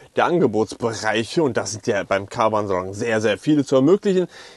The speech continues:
hat sich in diesem Jahr die gewohnte Hallenbelegung leicht verändert. Ihr seht jetzt gerade mal einen Ausschnitt von dem Hallenplan, ne? Und da seht ihr auf einmal, die Halle sieben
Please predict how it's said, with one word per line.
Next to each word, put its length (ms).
hat 240
sich 160
in 300
diesem 300
Jahr 200
die 160
gewohnte 800
Hallenbelegung 760
leicht 840
verändert. 960
Ihr 220
seht 340
jetzt 180
gerade 200
mal 100
einen 120
Ausschnitt 680
von 340
dem 300
Hallenplan, 600
ne? 180
Und 100
da 100
seht 200
ihr 60
auf 80
einmal, 400
die 280
Halle 400
sieben 400